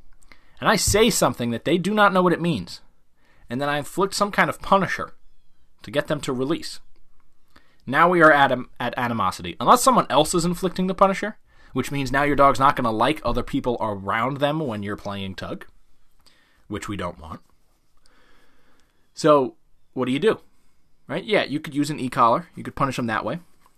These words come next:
But all of this, in most cases, when you have a confident dog, which you're gonna have for working dog work, they're going to redirect into the bite. They are redirecting into the bite. Why do they do this?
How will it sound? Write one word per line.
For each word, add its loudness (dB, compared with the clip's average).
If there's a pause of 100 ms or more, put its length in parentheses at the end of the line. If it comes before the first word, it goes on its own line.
(280)
But -8
all 10
of 8
this, -2 (520)
in -6
most 2
cases, -4
when -6
you -6
have -6
a -12
confident -2
dog, 2 (180)
which -8
you're -8
gonna -2
have -4
for -4
working -6 (280)
dog -6
work, -12 (720)
they're -2
going 2
to -2
redirect 2 (340)
into -2
the 0
bite. 2 (960)
They -4
are -2
redirecting 4 (180)
into -6
the -2
bite. 0
Why 2
do 2
they 0
do -4
this? -8